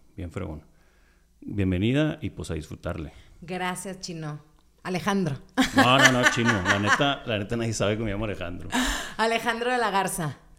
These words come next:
Speaker 1: Sí, no, qué perro. Bueno, Milde, vamos a empezar. Me gustaría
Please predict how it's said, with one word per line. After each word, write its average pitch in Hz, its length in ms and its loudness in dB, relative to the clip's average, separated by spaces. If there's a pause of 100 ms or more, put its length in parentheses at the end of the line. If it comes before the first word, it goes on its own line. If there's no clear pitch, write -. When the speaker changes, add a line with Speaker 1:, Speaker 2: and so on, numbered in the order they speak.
(120)
Speaker 1:
Sí, 90 180 -4
no, 90 200 -2
qué 92 80 -4
perro. 87 420 -2
Bueno, 135 180 6
Milde, 135 280 4
vamos 151 180 2
a 165 60 0
empezar. 104 520 -4 (560)
Me 120 120 -2
gustaría 123 800 -2